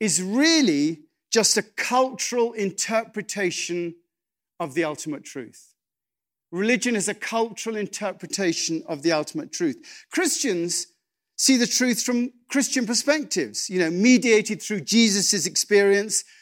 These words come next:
the nature of reality, and how his followers interpreted it. Buddhists do the same from Buddha's experience. Muslims through it, see it through the lens of Muhammad. Each culture defines its understanding of the ultimate truth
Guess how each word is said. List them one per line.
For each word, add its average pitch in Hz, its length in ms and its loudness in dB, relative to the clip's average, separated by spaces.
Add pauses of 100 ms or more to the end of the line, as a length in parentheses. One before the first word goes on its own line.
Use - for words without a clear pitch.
(140)
the 175 80 2
nature 214 500 4
of 170 80 -4
reality, 185 560 2
and 185 100 2
how 202 240 -2
his 202 180 0
followers 185 480 0
interpreted 156 680 -4
it. - 240 -16 (360)
Buddhists 262 380 4
do 240 120 2
the 214 120 0
same 254 380 2
from 190 240 -4
Buddha's 240 400 0
experience. 147 840 -4 (360)
Muslims 208 760 4
through 208 140 4
it, 202 120 0
see - 460 0
it 202 120 -8
through 202 200 -2
the 185 100 0
lens 208 400 2
of 196 120 -2
Muhammad. 180 720 -4 (840)
Each 285 400 6
culture 202 500 0
defines 208 800 0
its 175 280 0
understanding 233 840 2
of 147 100 0
the 160 100 4
ultimate 147 420 -2
truth 160 480 0